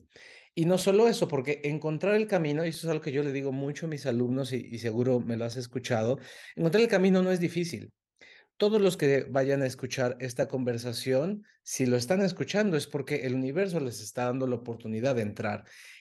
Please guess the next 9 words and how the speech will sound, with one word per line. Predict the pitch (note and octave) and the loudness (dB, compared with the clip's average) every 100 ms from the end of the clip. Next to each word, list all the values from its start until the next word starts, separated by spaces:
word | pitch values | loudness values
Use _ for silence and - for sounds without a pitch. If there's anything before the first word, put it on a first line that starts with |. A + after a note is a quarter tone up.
| - | -4
Entrar | D3+ D3+ F3+ F#3 | 2 2 4 4
no | F3+ | 4
es | E3+ | 4
lo | E3 | 2
complicado, | D3+ B2 A#2 B2+ A2 F#2 - _ _ | 0 -2 0 0 0 -4 -12 _ _
lo | - A2 | -10 -2
complicado | A#2+ A#2 B2 C#3 | 0 2 4 4
es | |
mantenerse, | C#3+ B2 A#2 G#2 G2+ F#2+ - | 4 0 0 -2 -4 -8 -16